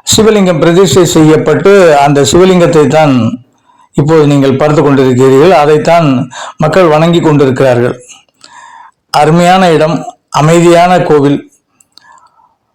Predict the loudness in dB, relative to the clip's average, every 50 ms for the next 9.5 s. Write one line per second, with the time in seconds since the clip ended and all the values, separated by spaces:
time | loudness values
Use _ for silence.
0 | _ _ _ _ _ _ -4 -2 0 2 2 0 0 0 0 0 0 0 -2 -4
1 | -8 -10 -14 _ _ _ _ _ _ _ _ _ _ _ -6 -2 0 0 2 2
2 | 0 2 2 2 2 2 2 2 2 0 0 0 0 -2 -4 -6 -8 -10 -14 -10
3 | -6 -4 -2 0 0 0 0 2 2 2 2 2 2 2 2 0 0 0 0 0
4 | 0 2 2 2 0 0 0 0 0 0 0 0 0 2 2 2 0 0 0 0
5 | 0 2 2 2 0 0 -2 -4 -8 -10 -14 _ _ _ _ _ -20 -20 -20 -20
6 | -20 -20 -20 -20 -20 -8 _ -2 0 0 0 0 0 0 0 0 0 0 0 0
7 | -2 -4 -8 -14 _ _ _ _ _ _ _ _ _ -20 _ -2 0 2 2 2
8 | 2 2 0 0 -2 -4 -8 -12 -16 -16 -12 -6 -2 -2 0 2 2 0 0 0
9 | 2 2 2 2 0 0 0 0 2